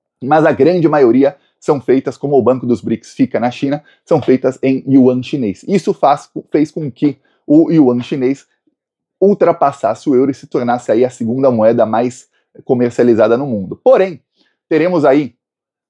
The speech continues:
é, nos próximos meses, mais uma reunião da cúpula dos brics. E aí estarão todos os países.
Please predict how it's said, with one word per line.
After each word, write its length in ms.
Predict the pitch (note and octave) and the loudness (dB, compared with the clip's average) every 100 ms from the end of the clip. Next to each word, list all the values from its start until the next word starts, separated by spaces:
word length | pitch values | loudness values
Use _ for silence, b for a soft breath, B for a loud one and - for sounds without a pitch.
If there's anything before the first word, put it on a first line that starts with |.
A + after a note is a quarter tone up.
| _ _ - | _ _ -12
é, 280 | A#2 A#2+ A#2+ | -2 2 2
nos 160 | B2+ B2 | 0 -2
próximos 420 | B2 B2 C3 B2 | -2 -2 -2 -4
meses, 340 | D#3+ D3 A2 | 0 2 0
mais 280 | B2 D#3 D3 | 0 0 0
uma 300 | D3 D#3 D3+ - | 0 -4 -8 -4
reunião 340 | C#3+ C#3 B2+ | -2 0 -2
da 100 | C#3 | -2
cúpula 360 | - C#3 C3 C3 | -2 -2 0 2
dos 140 | C#3+ | 0
brics. 360 | A2 - - - | -2 -6 -10 -2
E 80 | A#2+ | 0
aí 120 | C3 | 0
estarão 340 | C#3 D3+ D3 | -2 -2 -2
todos 260 | C#3 D3+ C#3+ | 0 0 0
os 100 | D3+ | -2
países. 540 | D3+ C3 A2+ G2+ - | 0 0 0 -6 -20